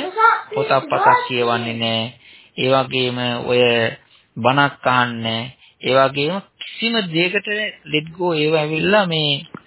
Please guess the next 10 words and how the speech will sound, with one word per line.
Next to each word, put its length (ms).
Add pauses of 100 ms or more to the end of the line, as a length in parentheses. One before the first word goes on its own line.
(220)
හරිම 340
ස්ට්‍රෙස්ෆුල් 680
හරි 280
මේ 200
ඒවා 240
තියාගන්න 480
හොඳ 160
නැහැ 180
කියලා 220
ඔක්කොම 400